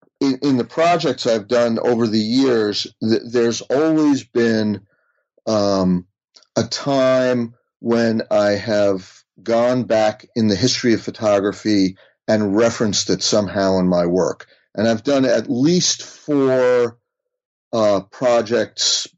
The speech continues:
you know, between, when was the first one? Say nineteen eighty and now that have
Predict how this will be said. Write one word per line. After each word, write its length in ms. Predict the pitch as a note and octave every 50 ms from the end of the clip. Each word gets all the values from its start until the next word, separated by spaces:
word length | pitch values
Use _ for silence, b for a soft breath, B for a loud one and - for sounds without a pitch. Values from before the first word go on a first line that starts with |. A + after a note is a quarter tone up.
| _ _ _ _ _ _
you 140 | - B2 A2
know, 160 | G2+ G2 G2
between, 1000 | G2 G#2 F#2+ F#2+ - - B2 B2+ A2+ A2 G#2+ G#2+ G#2+ G#2+ G#2+ G2+ G2+ G2 F#2+ F#2+ _ _ _ _ _ _ _ _ _ _ _ _ _
when 320 | _ - _ A#2+ A2+ A2 G#2+
was 140 | G2+ F#2 -
the 80 | G2
first 340 | - - - G2 F#2+ - -
one? 140 | G2 F#2+ F2+
Say 180 | - - G2+
nineteen 500 | G2+ G#2 A2+ A#2+ A#2 A#2 - B2 A2 A2 - A2
eighty 640 | A#2 A#2 A#2 A#2+ A2+ A#2 A2+ A2+ A2+ A2+ G#2+ _ _ _ _ _ _ _ _ _ _ _ _ _
and 580 | - A2+ A2 G#2+ G#2 G#2 G#2 G2+ G2+ G2+ G2 F#2+ -
now 560 | A2+ A2 A#2 A#2 A#2+ A#2+ A2+ A2 G#2+ G#2 G2+
that 340 | F#2+ G#2 G2+ G2 - - -
have 680 | - - - B2+ A#2+ A#2 A2+ A2+ A2 G#2 G2+ - -